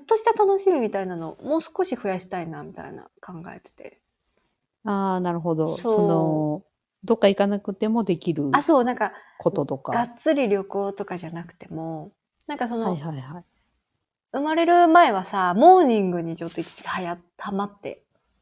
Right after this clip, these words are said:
Speaker 2: あー、いいですね。
Speaker 1: そう、いろんなところのモーニングをね、ちょっと服部とも行きたい店があるんでね、ぜひ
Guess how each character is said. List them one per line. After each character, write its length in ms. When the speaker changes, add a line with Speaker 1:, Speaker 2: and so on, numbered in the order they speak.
Speaker 2:
あ 720
ー、 20
い 120
い 40
で 100
す 140
ね。 60
Speaker 1:
そ 400
う、 80
い 40
ろ 100
ん 80
な 100
と 100
こ 120
ろ 100
の 100
モ 180
ー 20
ニ 100
ン 120
グ 160
を 80
ね、 220
ち 80
ょ 0
っ 20
と 80
服 200
部 60
と 60
も 80
行 80
き 60
た 80
い 60
店 200
が 100
あ 60
る 120
ん 60
で 100
ね、 140
ぜ 180
ひ 180